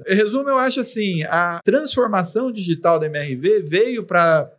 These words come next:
respondendo a sua pergunta, Schuster, veio para ajudar a M R V a ir pra essa nova forma de oferecer seus produtos,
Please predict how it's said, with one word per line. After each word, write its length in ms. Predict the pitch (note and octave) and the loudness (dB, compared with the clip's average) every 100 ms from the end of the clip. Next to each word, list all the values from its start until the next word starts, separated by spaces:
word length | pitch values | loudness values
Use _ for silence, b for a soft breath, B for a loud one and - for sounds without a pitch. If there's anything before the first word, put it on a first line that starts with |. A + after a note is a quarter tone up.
| _ | _
respondendo 380 | C3 C#3 D#3 D#3+ | -8 -4 -2 0
a 40 | E3 | 2
sua 120 | D3+ | 2
pergunta, 440 | D3+ D#3+ F#3 E3 | 6 4 4 -2
Schuster, 380 | C#3 C#3+ C3+ C3+ | -4 -6 -4 -4
veio 300 | C3+ G3 G#3+ | 0 0 0
para 440 | G#3 F#3 F3 D#3+ - - | 0 2 2 2 -2 -2
ajudar 680 | C#3 E3+ D3+ F3+ G#3+ A3+ A#2 | 0 0 0 0 0 -2 -4
a 120 | D#3 | -4
M 140 | F3+ F3+ | -2 -4
R 220 | F3+ E3+ | -4 -4
V 320 | C#3 D#3+ D3+ | -4 -2 2
a 380 | C#3+ C#3+ C3 - _ _ | 4 2 -2 -6 _ _
ir 200 | F#3 G#3+ | 0 2
pra 160 | G3+ F3 | 4 2
essa 200 | F3 D#3 | 2 0
nova 280 | D#3 D#3 | -2 -4
forma 400 | D3 D#3 D#3 C#3+ | -4 -4 -4 -6
de 360 | C3+ C#3 C3+ B2 | -8 -6 -4 0
oferecer 540 | C#3+ C#3+ C3+ C3+ F3 | 0 0 -4 0 0
seus 220 | F3 E3+ - | 0 -4 -4
produtos, 540 | D#3 C#3 F3 F3+ | -4 2 0 0